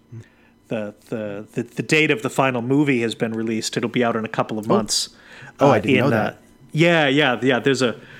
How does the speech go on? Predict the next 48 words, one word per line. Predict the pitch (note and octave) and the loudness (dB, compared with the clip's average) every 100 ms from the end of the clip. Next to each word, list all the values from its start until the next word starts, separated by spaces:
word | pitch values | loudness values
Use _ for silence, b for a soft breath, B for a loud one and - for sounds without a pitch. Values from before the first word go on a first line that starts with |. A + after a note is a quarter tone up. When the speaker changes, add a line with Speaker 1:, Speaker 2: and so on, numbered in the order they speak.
| B B | B B
Speaker 1:
they're, | C3+ A#2+ | -2 2
they're, | D3 | 0
they're | C#3 D#3 B2+ | 2 0 2
giving | G3 G3 G3 | 2 4 2
it | F3+ | 4
a | |
wrap | F3+ F3+ - | 4 2 2
up, | A2+ - G2+ - - - D3 | -4 -4 -16 -16 -20 -8 -6
a | B2+ | -4
two | - F3+ | 2 4
Speaker 2:
Yeah. | D#3+ D3+ | 4 4
Speaker 1:
hour, | D3 C3+ | 4 4
Speaker 2:
What? | C3+ - b b b b - | 4 4 b b b b -16
Speaker 1:
a | C#3+ | -4
two | - D#3 | 2 8
Speaker 2:
I | |
Speaker 1:
hour | E3 | 10
Speaker 2:
knew | F#3+ | 10
they | D3+ | 8
Speaker 1:
finale. | B2+ | 6
Speaker 2:
were | C3+ | 6
wrapping | C3 A#2+ | 4 0
it, | G2 | -4
but | A#2+ A#2 | -4 -4
I | |
didn't | A#2 | -4
know | A#2+ A2+ | -6 -6
that | A#2 | -4
they'd | G#2+ | -6
announced | G#2 G2+ - | -6 -10 -12
the | - | -10
date | G#2 F#2+ | -10 -10
for | - F2 | -8 -8
it. | D2 - _ | -8 -16 _
So. | - D#3+ | -4 0
Speaker 1:
Yeah, | C3+ G#2+ - - - | 0 -2 -10 -20 -10
yeah. | C3 G#2 | -8 -8
So | A2+ C3+ | -4 -2
Speaker 2:
Yeah. | C3 | -2
Speaker 1:
it's | - | 0
gonna | C#3+ C3 | -2 0
be | C3 | -2
a | A#2+ | -2
few | C3+ | -4
months | A#2+ A2+ | -4 -8
from | - G2+ | -10 -12
now. | G#2 - B B B B B B | -14 -18 B B B B B B
Um, | C3+ A2 G#2 G2 | -8 -6 -6 -8